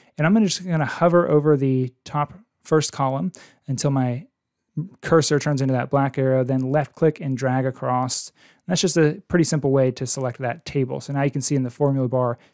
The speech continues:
table twenty-four, 'cause that's what this table is named. Uh, you could also name that something that makes more sense, but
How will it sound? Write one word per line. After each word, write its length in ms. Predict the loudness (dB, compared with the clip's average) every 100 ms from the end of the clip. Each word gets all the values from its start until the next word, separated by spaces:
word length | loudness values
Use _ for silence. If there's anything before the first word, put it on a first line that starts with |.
| _
table 280 | 0 2 0
twenty-four, 640 | 0 -2 -2 -4 -6 -6
'cause 100 | -8
that's 160 | -12 -12
what 80 |
this 160 | -16 -18
table 340 | -10 -8 -8 -10
is 120 | -4
named. 440 | 2 2 2 0 -4 -20 -20 -20 _
Uh, 40 | -16
you 120 | -8
could 80 | -4
also 220 | -2 -2
name 240 | 0 2
that 160 | 2 0
something 220 | -2 -2
that 80 | -2
makes 200 | -4 -6
more 140 | -8
sense, 320 | -2 -2 -2 -4
but 220 | -6